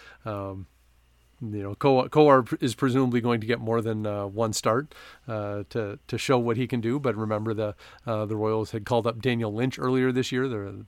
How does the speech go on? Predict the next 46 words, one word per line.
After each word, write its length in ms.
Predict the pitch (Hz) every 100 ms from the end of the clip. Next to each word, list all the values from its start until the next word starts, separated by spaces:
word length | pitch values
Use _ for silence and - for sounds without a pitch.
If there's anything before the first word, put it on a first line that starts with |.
| -
the 420 | 107 101 95 92 - _ _
left-hander 600 | - 113 123 - 123 123
who, 240 | 117 107 98 - - -
you 60 | 120
know, 80 | 101
can 140 | 110
throw 260 | - 123 113
up 120 | 110
to 140 | 123
a 40 | 101
hundred 220 | 127 117
miles 280 | 117 117 104
an 80 | 110
hour, 380 | 143 120 101 - - - -
uh, 220 | 104 101
and 120 | 101
he 100 | 95
got 200 | 131 113
rocked 320 | 98 123 131 123
in 80 |
two 160 | 101 113
starts, 420 | - 104 120 -
and 360 | 107 101 101 98 _ _
back 240 | 120 110 113
to 60 | 107
the 60 |
minors 320 | 104 107 107
he 80 | 110
goes. 400 | 101 113 110 -
And 200 | - 95
so, 260 | 90 117 101 - - - -
uh, 240 | 110 101 101 - - _
you 100 | 131
can 140 | 113 120
have 180 | 151
lots 240 | 135 147 -
of 100 | 127
hopes, 360 | 139 175 - - - _ -
uh, 320 | 123 113 113 131 107 _
based 260 | 131 117 -
on, 380 | 117 110 107 107
uh, 200 | 104 107
prospects 580 | - 123 - 123 120 -
and 120 | 101
rankings 480 | 117 117 120 117 104
and, 140 | 98